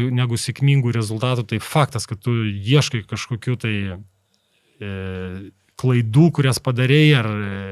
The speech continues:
ar mastai apie sprendimus, kurie galbūt turėjo būt kitokie. Bet dažniausiai,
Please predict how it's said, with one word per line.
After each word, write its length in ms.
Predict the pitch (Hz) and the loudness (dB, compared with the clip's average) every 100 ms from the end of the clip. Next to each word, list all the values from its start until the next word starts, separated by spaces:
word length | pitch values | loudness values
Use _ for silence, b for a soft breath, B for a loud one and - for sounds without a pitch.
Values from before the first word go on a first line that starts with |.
| 90 85 85 | -10 -10 -8
ar 220 | 101 104 104 | -6 -4 -4
mastai 720 | 110 113 107 - 139 143 135 | -2 -2 -2 0 2 4 2
apie 160 | 117 117 | 0 -4
sprendimus, 640 | - 123 123 131 139 110 | -4 -2 0 2 0 0
kurie 300 | - 113 117 | -4 -4 -4
galbūt 400 | 110 113 113 110 - _ | -4 -4 -4 -6 -8 _
turėjo 260 | - 113 123 | -4 0 0
būt 320 | 120 123 - - B B B B B | 2 0 -2 -20 B B B B B
kitokie. 640 | - 131 139 - - 160 160 143 B B B B | -2 0 0 0 4 6 4 2 B B B B
Bet 160 | 151 | 4
dažniausiai, 720 | 165 160 202 180 - 170 143 | 6 6 6 6 4 4 2